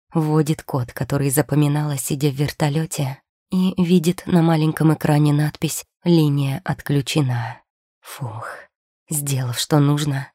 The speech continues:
Лекса не успевает вернуться на место, где должно лежать её остывающее тело. Дверь кабинета открывается, и на неё во все глаза смотрят двое мужчин.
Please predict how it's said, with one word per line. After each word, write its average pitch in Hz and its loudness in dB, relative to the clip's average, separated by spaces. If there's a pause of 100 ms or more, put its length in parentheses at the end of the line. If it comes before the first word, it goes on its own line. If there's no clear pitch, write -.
(300)
Лекса 165 0
не 156 4
успевает 151 0
вернуться 151 0
на 147 2
место, 151 -2
где 143 -2
должно 147 2
лежать 143 -2
её 151 0
остывающее 147 -2
тело. 120 -6 (420)
Дверь 151 0
кабинета 143 2
открывается, 143 -4 (260)
и 170 4
на 165 6
неё 165 4
во 170 4
все - 2
глаза 156 0
смотрят 156 -2
двое 151 2
мужчин. 135 0